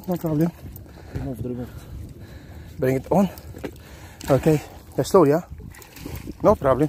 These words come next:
Speaker 1: It's a big barracuda. No, slowly. Up, up, up, up. Slowly. It's coming. Ah, it's tired already. Slowly. Give me.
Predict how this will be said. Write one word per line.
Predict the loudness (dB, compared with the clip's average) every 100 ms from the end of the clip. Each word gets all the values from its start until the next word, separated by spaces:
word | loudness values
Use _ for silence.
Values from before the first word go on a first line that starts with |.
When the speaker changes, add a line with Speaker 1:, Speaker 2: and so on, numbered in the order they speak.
| -2
Speaker 1:
It's |
a | 0
big | 4 6
barracuda. | 6 6 4 2 -10 -12 -12 -12 -14 -12 -6
No, | -4
slowly. | 4 6 6 4 0 -16 -16 -14 -10 -8 -10 -12 -14 -12 -2
Up, | 0 2
up, | 4
up, | 4
up. | 4 -2 -4 2
Slowly. | 6 6 4 0 -14
It's | -4
coming. | 0 0 -2 -6 -20 -20 -20 -20 -20 -20 -20 0
Ah, | 2 2
it's | 2
tired | 6 8 6
already. | 2 4 2 0 -20 -20 -20 -20 -20 -20 -20 -20 -20 -12
Slowly. | 4 6 6 0 -14 -20 -20 -20 -20 -20 -20 -20 -20 -20 -20 -4
Give | 4
me. | 4